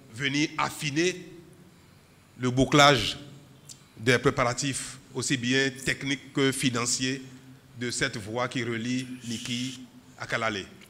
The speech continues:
Pour le moment, la continuation de Kalale à Segbana n'est pas encore une réalité.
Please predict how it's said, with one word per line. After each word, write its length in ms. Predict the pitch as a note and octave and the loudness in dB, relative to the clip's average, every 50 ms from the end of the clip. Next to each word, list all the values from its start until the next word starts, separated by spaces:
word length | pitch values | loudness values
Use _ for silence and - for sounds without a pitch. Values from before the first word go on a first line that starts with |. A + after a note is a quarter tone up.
| - - - - - - - - - - | -20 -20 -20 -20 -20 -20 -20 -20 -8 0
Pour 80 | - A3+ | 8 10
le 80 | G3 | 10
moment, 280 | E3 D#3 D3+ D3 C3 G2+ F2+ - - - - - - - - - - - - - - - - - - - - - - - - - - - - - - - - - - - - - - - - - - - - - - - - - - - - - - - - | 10 10 8 6 6 4 2 -2 -10 -10 -12 -12 -10 -10 -10 -8 -6 -6 -6 -6 -8 -8 -8 -8 -6 -6 -6 -4 -6 -6 -6 -6 -8 -8 -8 -8 -8 -8 -8 -10 -10 -12 -12 -12 -12 -12 -12 -14 -14 -14 -14 -14 -14 -14 -14 -14 -14 -14 -16 -16 -18 -12 0
la 140 | D#3 D#3 D3+ | 2 2 6
continuation 760 | D#3 F#3 F#3 F#3 F#3 F#3 F#3 F3+ E3+ E3+ - - A3 A3 G#3 | 8 8 8 8 6 8 8 8 10 8 8 6 6 4 4
de 300 | E3+ C#3 D3 D3 C#3+ C#3+ | 4 2 2 2 2 0
Kalale 680 | C3+ - D#3 C#3 C#3+ C#3 C#3+ D3 D3+ D#3 D#3 D#3 D#3 C3+ | 0 0 0 2 2 2 2 4 2 2 2 2 0 -2
à 100 | B2+ A#2 | -2 -4
Segbana 400 | - - D3+ B2+ B2 B2 B2+ C3 | -2 -2 -2 0 0 2 2 4
n'est 80 | B2+ A2 | 2 2
pas 180 | - A#2+ A#2+ | 2 0 -2
encore 160 | A#2 A2+ B2+ A2+ | 0 0 -2 0
une 80 | A2+ | 0
réalité. 400 | G2 G#2 G#2 G#2 F#2+ - G2 E2+ | 0 0 -2 -2 -4 -8 -10 -12